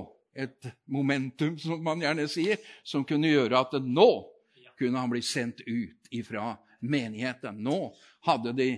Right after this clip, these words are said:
<laughs> lagt hendene på ham. Nå var han liksom en autoritet over de, de tingene der. Det er ikke bare sånn at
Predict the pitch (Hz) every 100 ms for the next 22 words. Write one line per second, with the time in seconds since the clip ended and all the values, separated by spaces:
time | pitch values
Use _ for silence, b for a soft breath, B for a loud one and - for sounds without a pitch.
0 | - _ _ - - 135 120 127 - -
1 | 120 123 131 127 131 120 117 107 120 139
2 | 131 139 135 143 131 104 B B 131 120
3 | 147 139 127 131 139 131 131 - 143 156
4 | - 185 175 - - 123 127 123 117 127
5 | 123 123 113 117 117 120 185 131 - 147
6 | 139 117 127 120 120 117